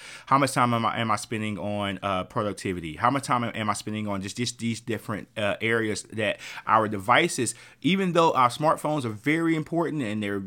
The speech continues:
uh, help us be productive, but they also can be counterproductive if we get, uh, sucked into the, uh, the rabbit hole that is TikTok or on Instagram Reels or anything else that, that, that draws our attention away from what's important.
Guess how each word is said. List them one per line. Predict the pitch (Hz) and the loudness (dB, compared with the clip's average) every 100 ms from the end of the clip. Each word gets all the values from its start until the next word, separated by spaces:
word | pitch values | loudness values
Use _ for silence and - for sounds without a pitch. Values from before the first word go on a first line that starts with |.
| 95 | -4
uh, | 117 101 | -2 0
help | 120 135 | 0 -2
us | 143 | -2
be | 147 | -4
productive, | 147 131 143 143 139 | -4 0 0 0 -2
but | 113 | -2
they | 110 | 2
also | 131 143 | 2 2
can | 135 120 | -2 -4
be | 113 | -4
counterproductive | - 139 127 104 98 110 92 | -2 -2 -2 -6 -4 -6 -6
if | 95 | -6
we | 98 101 | -6 -4
get, | 117 90 - | -4 -6 -8
uh, | 92 82 | -8 -6
sucked | - 170 147 | -2 0 2
into | 120 101 - 110 95 - - - | 0 -4 -2 -4 -4 -10 -16 -2
the, | 110 | 2
uh, | 92 113 101 | 4 4 2
the | 98 | 4
rabbit | 120 104 110 | 4 4 2
hole | 107 | -2
that | 98 98 | -2 -2
is | 98 | -4
TikTok | - 117 - 92 80 - | -2 -4 -2 -2 -2 -4
or | 90 | -4
on | 101 104 | -2 -2
Instagram | 120 120 92 113 117 110 | -2 -2 -2 0 0 2
Reels | 117 107 85 82 | 0 0 -2 -4
or | 87 87 87 | -4 -4 -2
anything | 123 143 139 131 | 0 0 0 0
else | 131 120 | 0 0
that, | 113 98 | -2 -2
that, | 107 - | -2 -2
that | 107 95 | -6 -2
draws | 113 123 120 | 4 6 6
our | 107 | 4
attention | 101 - 117 107 | 2 -4 -6 -6
away | 98 101 | -6 -6
from | 101 95 | -4 -4
what's | 90 | -4
important. | 85 90 101 82 | -8 -6 -6 -6